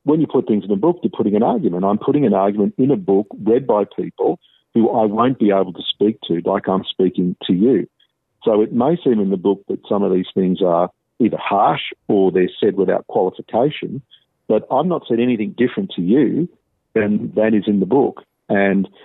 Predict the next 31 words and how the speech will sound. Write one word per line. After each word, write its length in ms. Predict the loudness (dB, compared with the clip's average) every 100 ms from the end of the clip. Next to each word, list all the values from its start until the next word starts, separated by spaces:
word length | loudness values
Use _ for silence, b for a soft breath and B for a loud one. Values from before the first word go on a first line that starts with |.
| b b -6
uh, 520 | -2 0 2 0 0 -4 -4
sometimes 520 | -4 -2 -2 -2 -2
I 140 | -4 0
think, 220 | -2 -2 _ _
look, 200 | -2 -2
books 320 | -6 -2 -2 -2
have 120 | -4
got 280 | 0 -2 -2
drawbacks, 580 | 0 0 0 -4 -6 -16 -14 -4
um, 280 | -2 -2 -2
but 80 | -2
against 440 | 0 0 0 -4 -10
that, 280 | -10 -6 -8 -10 _ _ _ _
I 120 | -4 -2
can 200 | -2 -2
put 180 | 0
an 120 | 2 2
argument 420 | 0 0 0 0
in 80 | -2
a 60 |
book, 340 | -2 0 0 0
but 120 | 0
I 80 | 0
can't 320 | 0 -2 -2
put 160 | -2 -2
it 20 |
in 100 | -2
an 120 | 0
interview 480 | -2 0 -2 0 -2 B B B
because 220 | -2 0
it 100 | -2